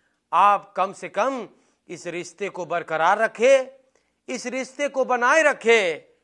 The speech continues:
इस रिश्ते पर कोई आंच ना आने दे, गुजारिश है। आज की ताज़ा खबरें आप लोग के नाम पर यहाँ से अब अंजाम देंगे और आगे में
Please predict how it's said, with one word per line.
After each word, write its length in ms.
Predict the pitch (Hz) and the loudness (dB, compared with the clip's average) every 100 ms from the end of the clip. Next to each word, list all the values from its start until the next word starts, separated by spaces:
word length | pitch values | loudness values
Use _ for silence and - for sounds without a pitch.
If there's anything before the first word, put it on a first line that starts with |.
| _ _ - | _ _ -18
इस 220 | 196 - | -16 -12
रिश्ते 320 | 175 180 196 | -14 -12 -12
पर 460 | 156 180 160 131 _ _ _ _ | -4 -2 -2 -8 _ _ _ _
कोई 460 | 175 185 165 - _ _ 127 | -8 -8 -10 -14 _ _ -6
आंच 320 | 175 196 139 | -6 -6 -8
ना 200 | 127 117 | -8 -8
आने 180 | 110 107 | -10 -14
दे, 260 | 104 - _ _ _ _ - | -16 -18 _ _ _ _ -12
गुजारिश 420 | 151 127 113 - | -6 -6 -6 -18
है। 160 | 82 _ _ _ _ _ _ _ - | -20 _ _ _ _ _ _ _ 6
आज 240 | 220 277 | 8 8
की 120 | 277 269 | 4 6
ताज़ा 340 | 262 247 269 | 8 8 6
खबरें 640 | 254 247 269 285 294 285 - _ _ _ _ _ _ _ | 8 10 12 12 12 8 -6 _ _ _ _ _ _ _
आप 260 | 226 277 262 | 10 10 8
लोग 200 | 247 254 | -2 0
के 80 | 247 | -2
नाम 280 | 226 247 | 0 0
पर 380 | 208 254 277 285 | 2 2 2 -2
यहाँ 280 | 240 214 233 | -2 -2 -2
से 180 | 226 240 | -4 -2
अब 160 | 233 214 | 0 0
अंजाम 480 | 220 202 208 220 | -2 2 2 2
देंगे 280 | 220 220 214 | -4 -4 0
और 180 | 214 208 | 0 4
आगे 260 | 185 196 277 | 4 4 0
में 360 | 220 123 - | -2 -4 -10